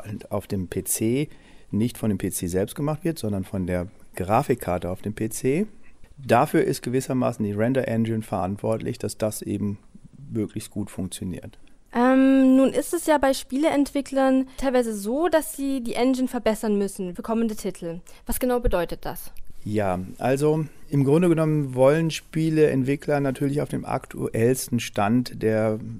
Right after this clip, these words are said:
Speaker 1: visuellen Möglichkeiten sein. Diese visuellen Möglichkeiten sind allerdings nicht unbedingt jetzt direkt abhängig von der, äh, von der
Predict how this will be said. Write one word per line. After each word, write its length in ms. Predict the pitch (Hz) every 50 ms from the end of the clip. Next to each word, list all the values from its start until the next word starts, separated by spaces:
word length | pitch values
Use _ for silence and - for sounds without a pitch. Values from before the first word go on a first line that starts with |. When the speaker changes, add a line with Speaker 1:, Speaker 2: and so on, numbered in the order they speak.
| 120 - - - - -
Speaker 1:
visuellen 600 | 104 107 107 117 131 123 120 - - 110 110 110
Möglichkeiten 640 | 113 117 117 - 131 120 - - 98 92 - - 87
sein. 380 | 85 - 85 80 82 82 82 - - -
Diese 220 | - 147 170 151
visuellen 400 | 147 151 143 143 - 113 107 104
Möglichkeiten 760 | 104 107 - - - - - - 131 131 - - 123 120 123 - - - - - - - -
sind 300 | - 113 113 123 117 -
allerdings 480 | 107 107 104 101 107 110 107 - -
nicht 160 | 120 113 - 113
unbedingt 300 | 110 104 104 98 95 104
jetzt 200 | 98 - - -
direkt 300 | 98 98 104 - - -
abhängig 480 | - - - - 120 113 107 101 -
von 280 | - - 110 101 101 98
der, 300 | 98 95 90 87 87 - - - - - - - - - - - -
äh, 300 | - - 85 78 82 -
von 280 | - - - 85 82 82
der 320 | 85 - - 78 - -